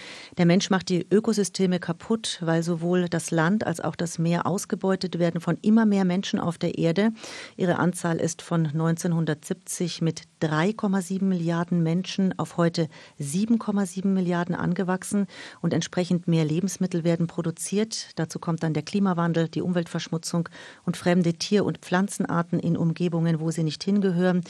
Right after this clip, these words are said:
Und diese Ausbeutung, die führt dann dazu, dass heute mehr als zwanzig Prozent des Landes auf der Erde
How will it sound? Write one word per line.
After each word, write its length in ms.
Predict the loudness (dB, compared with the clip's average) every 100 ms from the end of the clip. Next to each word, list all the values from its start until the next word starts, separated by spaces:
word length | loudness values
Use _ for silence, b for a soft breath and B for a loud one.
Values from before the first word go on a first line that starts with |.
| B B B
Und 140 | 0 2
diese 240 | 4 4
Ausbeutung, 760 | 4 2 2 2 2 2 2 4
die 120 | 0
führt 300 | -2 -2 0
dann 160 | 2 2
dazu, 480 | 0 0 -2 0
dass 300 | 2 0 -2
heute 320 | 0 0 0 0
mehr 260 | 2 0
als 240 | -2 -4 -8
zwanzig 500 | 0 2 2 -2 -6
Prozent 460 | -6 -2 -2 -2
des 120 | -4
Landes 340 | -2 0 0 -2
auf 180 | -6 -2
der 160 | -2
Erde 320 | 0 2 2